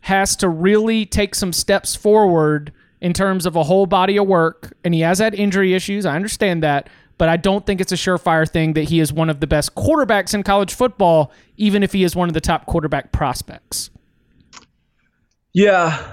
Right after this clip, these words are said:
Speaker 2: Um,
Speaker 1: Oh, this over-under's at eight and a half. I'm sorry. <laughs> I didn't mean to,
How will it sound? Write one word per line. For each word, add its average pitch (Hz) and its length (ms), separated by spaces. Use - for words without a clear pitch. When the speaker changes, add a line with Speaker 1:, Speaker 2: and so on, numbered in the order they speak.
Speaker 2:
Um, 147 560
Speaker 1:
Oh, 226 80
this 220 180
over-under's 208 480
at 156 100
eight 156 140
and 147 60
a 139 40
half. 131 320
I'm 160 120
sorry. 131 320
<laughs> - 200
I 175 60
didn't 175 200
mean 165 160
to, 143 220